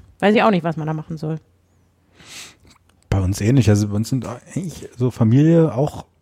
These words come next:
Speaker 2: irgendwie keine Impfgegner oder sind alle geimpft, sagen wir so. Ähm, d-, deswegen, also wir haben aber trotzdem, wir haben zum Beispiel gestern irgendwie so Vaters Geburtstag mal so ein bisschen nachgeholt.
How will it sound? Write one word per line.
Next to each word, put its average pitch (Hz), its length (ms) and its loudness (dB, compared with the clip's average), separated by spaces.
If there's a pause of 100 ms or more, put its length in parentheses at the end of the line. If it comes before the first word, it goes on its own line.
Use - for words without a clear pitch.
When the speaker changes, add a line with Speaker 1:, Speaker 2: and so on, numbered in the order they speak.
(160)
Speaker 2:
irgendwie 123 560 -2
keine 110 300 -2 (160)
Impfgegner 123 720 -2
oder 110 240 2
sind 113 120 2
alle 117 200 4
geimpft, 120 320 0
sagen 113 180 -2
wir 120 60 -2
so. 135 360 -2
Ähm, 107 380 2 (1400)
d-, - 420 -18
deswegen, 127 460 -2
also 110 260 0
wir 110 140 4
haben 139 240 2
aber 127 220 2
trotzdem, 147 400 -4
wir 110 80 0
haben 110 120 -6
zum 123 100 -6
Beispiel 113 220 -4
gestern 120 360 -2
irgendwie 147 400 0
so 123 180 -6 (120)
Vaters 120 300 0
Geburtstag 113 440 0
mal 156 120 2
so 151 60 0
ein 151 60 0
bisschen 143 220 -4
nachgeholt. 151 500 0